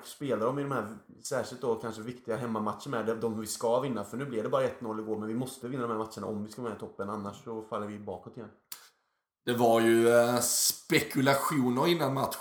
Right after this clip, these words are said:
Speaker 2: att, eh, Sadio Mané var, var den som skulle vilas. Han hade inte synts på några träningsbilder dagarna inför match. Eh, hur, eh, hur skulle vi stå oss om, eh, Sadio Mané skadade sig, Kalle?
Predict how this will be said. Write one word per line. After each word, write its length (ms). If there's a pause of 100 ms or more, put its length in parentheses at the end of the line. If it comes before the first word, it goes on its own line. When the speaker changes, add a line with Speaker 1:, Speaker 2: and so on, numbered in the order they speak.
Speaker 2:
att, 420
eh, 160
Sadio 360
Mané 380
var, 400
var 180
den 200
som 180
skulle 280
vilas. 560
Han 120
hade 140
inte 180
synts 480
på 60
några 180
träningsbilder 880 (100)
dagarna 640 (100)
inför 540
match. 460
Eh, 240 (760)
hur, 240 (100)
eh, 600
hur 120
skulle 320
vi 120
stå 420
oss 200
om, 180
eh, 280
Sadio 420
Mané 260
skadade 480
sig, 200
Kalle? 200